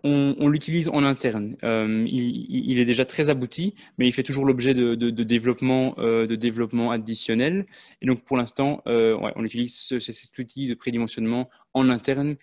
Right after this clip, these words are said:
mais sur base des résultats que ça nous sort, ben, ça nous permet déjà de,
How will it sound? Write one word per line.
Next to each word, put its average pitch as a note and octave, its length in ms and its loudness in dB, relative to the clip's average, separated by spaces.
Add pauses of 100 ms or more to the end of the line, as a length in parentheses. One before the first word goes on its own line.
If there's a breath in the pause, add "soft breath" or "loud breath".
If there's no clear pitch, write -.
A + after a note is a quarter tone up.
(200 soft breath)
mais A2 100 0
sur A#2 180 -8
base C3 240 2
des B2+ 80 2
résultats A#2 400 -4
que - 60 -16
ça A2+ 80 -6
nous A2+ 100 -2
sort, C3 240 -2
ben, G#2+ 220 0
ça - 120 -10
nous A2+ 80 -6
permet A2+ 300 -4
déjà A2 260 0
de, G2+ 220 0